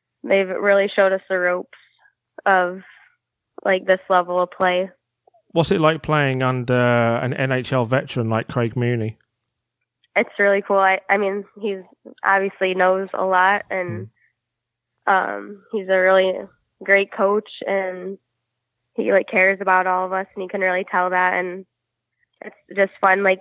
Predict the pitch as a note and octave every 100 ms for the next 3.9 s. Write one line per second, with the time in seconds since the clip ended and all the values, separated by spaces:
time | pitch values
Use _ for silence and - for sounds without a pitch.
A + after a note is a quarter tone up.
0 | - F#3+ F3+ F3+ F#3+ F#3+ - F#3 F#3 F#3
1 | F3+ F3+ F3+ - F#3 F3+ - F#3 F3 F3+
2 | F#3 F3+ F3 F3 F3+ F3 E3+ - F#3 F3+
3 | F3+ F3+ F3 F3 - F3+ F#3 F3